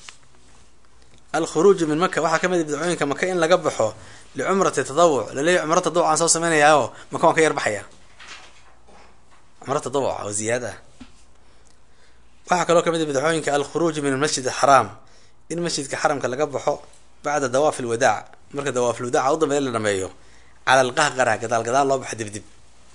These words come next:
Oo dhaha Kacbada loo jeedin maayo, dhabarka loo jeedin maayo.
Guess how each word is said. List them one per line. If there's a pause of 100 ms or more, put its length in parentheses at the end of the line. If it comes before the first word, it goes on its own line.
(160)
Oo
dhaha
Kacbada
loo
jeedin
maayo, (340)
dhabarka
loo
jeedin
maayo.